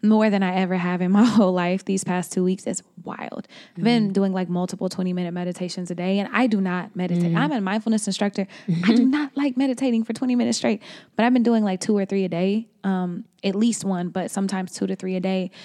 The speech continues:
Speaker 1: just because that's the only time where I can, like, de-escalate and bring myself back down to what I think is, like, my operating foundation,
Speaker 2: Mm-hmm.
Speaker 1: foundational level.
Speaker 2: Mm-hmm. So you've had to catch yourself recently just,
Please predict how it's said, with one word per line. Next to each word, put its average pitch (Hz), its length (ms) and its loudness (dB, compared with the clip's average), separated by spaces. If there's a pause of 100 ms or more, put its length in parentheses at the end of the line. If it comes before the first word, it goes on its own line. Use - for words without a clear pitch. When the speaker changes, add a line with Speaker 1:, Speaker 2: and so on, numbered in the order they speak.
(200)
Speaker 1:
just 196 180 -8
because 208 220 0
that's 196 180 -4
the 196 120 -6
only 185 240 -2
time 180 280 -4
where 175 100 -4
I 180 60 -6
can, 185 160 -4
like, 165 300 -10 (560)
de-escalate 208 720 2
and 190 120 2
bring 190 200 0
myself 180 380 -4
back 175 260 -6
down 175 280 -6
to - 120 -6
what 170 140 -6
I 175 100 -6
think 180 220 -8
is, 180 120 -6
like, 170 160 -8
my 175 140 -6
operating 175 880 -6 (220)
foundation, 147 680 2 (140)
Speaker 2:
Mm-hmm. - 100 -20
Speaker 1:
foundational 185 580 -2
level. - 260 -6
Speaker 2:
Mm-hmm. 147 240 -6
So 170 120 -2
you've 175 100 2
had 175 120 2
to 165 60 -2
catch 156 240 0
yourself 151 380 0
recently 143 680 0
just, - 520 -2